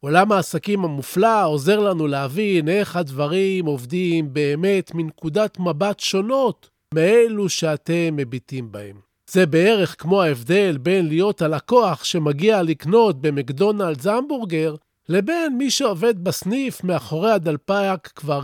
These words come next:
כמה שנים. שניהם נמצאים כרגע בעסק ששמו מקדונלדס, אבל כל אחד מהם רואה את מקדונלדס בצורה שונה לחלוטין. זה בדיוק גם מה שקורה בעולם הנדל"ן.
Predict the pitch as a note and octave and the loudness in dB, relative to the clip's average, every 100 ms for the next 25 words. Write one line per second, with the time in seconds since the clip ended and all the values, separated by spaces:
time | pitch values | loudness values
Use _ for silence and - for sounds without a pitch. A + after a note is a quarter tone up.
0 | A#2 C#3 C3+ B2 - G2+ F2+ F2 - - | -6 -8 -6 -8 -10 -12 -16 -16 -10 -4
1 | D3 D#3 G#3+ A3 F#3+ E3 - D3+ F#3+ G#3 | 2 4 4 4 0 -2 -2 0 0 -2
2 | - D3+ D3+ F#3+ F3 F3 E3 D3 D#3+ F3 | -4 -2 0 0 2 4 4 2 2 4
3 | B3+ - A#3 G3 - - D#3 E3+ D#3 C#3+ | 4 2 -2 -4 -4 -6 -4 0 0 0
4 | C#3+ C#3+ A#3+ C4 E3 G#2+ - _ _ E3+ | -2 2 2 2 -4 -8 -16 _ _ -2
5 | A3+ D4 F4+ F4 C#4+ B3 B3 C4+ A#3 F3 | 0 0 0 0 2 0 0 0 0 2
6 | E3+ G#3+ A3+ G#3 G#3 C4+ G3 G3+ E4 F4 | 2 2 2 0 -2 -4 -4 -4 -2 0
7 | D4+ C#4 A3+ E3+ E3 F3 - E3+ F#3 G3 | 0 0 -2 -6 -6 -6 -6 -4 -2 -2
8 | F#3 F3 - D3 C3 C3+ C#3 B2+ A#2 - | -2 -4 -4 -6 -6 -6 -8 -8 -10 -14
9 | G2+ F#2+ - F2+ - _ _ A#2 D3+ D#3+ | -18 -18 -20 -20 -20 _ _ -2 2 2
10 | D#3 B2 G3 G#3 D#3+ D#3+ D3+ F3+ E3 E3+ | 2 0 0 0 2 0 0 -2 -4 -6
11 | - D#3+ F#3 F3 F3 F3 F3+ F3+ G3+ G3+ | -6 -4 -4 -2 0 0 0 0 -2 -2
12 | F#3 D4+ B3 | 0 -2 -2